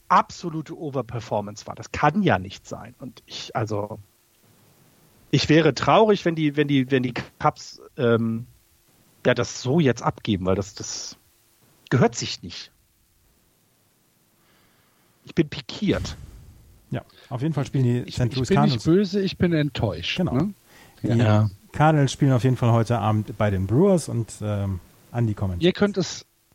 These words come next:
Speaker 3: tatsächlich sehen, wenn ihr die Folge, äh, sehr zeitnah gehört habt.
Speaker 1: <laughs>
Speaker 3: Dann,
Speaker 1: Könnte
Speaker 3: äh,
Speaker 1: es sich etwas überschneiden.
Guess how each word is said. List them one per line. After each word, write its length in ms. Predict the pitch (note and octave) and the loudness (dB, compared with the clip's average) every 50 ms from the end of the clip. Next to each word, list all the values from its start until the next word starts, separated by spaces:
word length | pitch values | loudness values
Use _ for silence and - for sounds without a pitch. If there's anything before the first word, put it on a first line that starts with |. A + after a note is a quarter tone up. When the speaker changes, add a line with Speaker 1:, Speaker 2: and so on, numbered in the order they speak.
| _ - A#2+ | _ -10 -2
Speaker 3:
tatsächlich 520 | - D#3 - - F#3+ - - F#3 E3+ - - | 0 0 2 2 2 2 0 -4 -6 -6 -8
sehen, 520 | C3+ B2+ B2+ F3+ G3 G#3 G#3 G#3+ G3+ D#3 | -6 0 2 4 6 6 4 2 0 0
wenn 300 | C3+ C3+ F3 F#3+ G#3 G3 - | 0 2 2 2 2 -2 -6
ihr 220 | - E3 E3+ F3+ F3 | -2 2 4 4 4
die 160 | D3+ E3 E3 | 2 0 -2
Folge, 680 | - - - E3+ E3+ F#3 E3 F#3 F3 F3 F3 E3+ - | -2 2 4 4 6 6 6 4 6 6 6 4 2
äh, 540 | - D3 D3+ D#3 D#3 D3+ C#3 - C#3+ C#3 C#3 | 2 2 4 4 4 4 2 0 -2 -2 0
sehr 260 | C3 B2 D3+ F3 F3 | 2 4 4 4 4
zeitnah 520 | - - - F#3+ F3+ F3+ - _ - D#3 D3 | 4 2 2 2 4 4 2 _ 2 2 2
gehört 400 | C3 D3 D3 C#3 D3+ D3+ - - | 4 4 4 4 4 4 2 0
habt. 360 | - - E3+ - - F#3 F3 - - F3+ - - F3 D3+ - - | 0 2 2 2 2 2 0 2 0 0 0 0 -2 -4 -2 -2
Speaker 1:
<laughs> 640 | D#3 - - - D3 C3+ - - - C#3+ B2+ - _ | -4 -4 -2 -4 -6 -8 -8 -10 -10 -10 -10 -10 _
Speaker 3:
Dann, 280 | - B2+ C3+ C#3+ C#3+ C#3 | -4 -2 -2 0 -2 0
Speaker 1:
Könnte 240 | C3+ C#3 D3+ - | 2 4 4 4
Speaker 3:
äh, 40 | D3 | 2
Speaker 1:
es 120 | C#3 - _ | 0 -6 _
sich 160 | D#3+ - - | -18 -14 -14
etwas 300 | C#3+ - - _ _ - | -14 -14 -14 _ _ -12
überschneiden. 640 | B2 A2+ A2 - - - A#2 A2 A#2 A2 - - - | -10 -10 -10 -10 -12 -12 -12 -12 -12 -12 -14 -16 -18